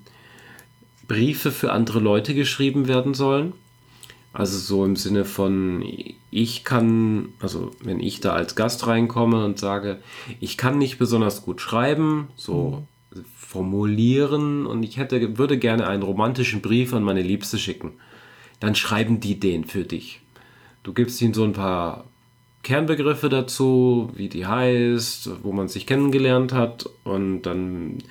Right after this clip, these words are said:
Speaker 1: saugen diese Schriftsteller sich quasi was aus den Fingern, damit es möglichst romantisch oder schön oder sonst wie klingt.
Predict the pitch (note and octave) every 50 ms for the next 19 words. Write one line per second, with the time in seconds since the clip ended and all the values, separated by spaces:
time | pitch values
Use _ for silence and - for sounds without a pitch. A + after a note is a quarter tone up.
0 | - - - - - - - - - A2 G2+ G#2+ G#2+ - A2+ G#2+ F#2+ G#2 G#2 G#2+
1 | G2 - - F#2+ F2 F2 F2 E2+ E2 - - - - - - B2 C#3 C3 - -
2 | - - A#2+ A2 A2 G#2+ G#2 G2 - G#2 - - - - G#2 G#2 F#2+ G2+ G2 G2
3 | F#2+ F2 E2+ F2 F2 - F#2+ F2+ - B2+ B2 B2+ B2 A#2+ A#2 A#2 A2 G2+ G2+ G2+
4 | G2+ G2+ F#2+ F#2+ G2+ - - F#2+ F#2+ F2+ - F2+ - - - G2 F2+ F#2+ G2 G#2
5 | G#2 G2+ G#2 F#2 - E2+ D#2+ E2 E2 D#2+ - G#2 G2 G2 F#2+ E2+ E2 E2 E2+ F2
6 | F2 F#2 F2+ - F#2+ E2+ - - E2+ E2+ E2+ - -